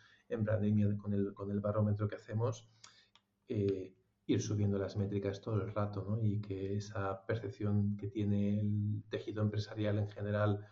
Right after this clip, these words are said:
sobre qué es y para qué sirve una marca suba, suba y suba y, y, y esa percepción solo la vamos a conseguir,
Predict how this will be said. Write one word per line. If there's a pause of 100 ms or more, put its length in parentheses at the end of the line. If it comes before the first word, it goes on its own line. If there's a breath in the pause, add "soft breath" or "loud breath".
(320 soft breath)
sobre (100)
qué
es
y
para
qué
sirve
una
marca (520 soft breath)
suba,
suba
y
suba
y,
y,
y
esa
percepción
solo
la
vamos
a
conseguir,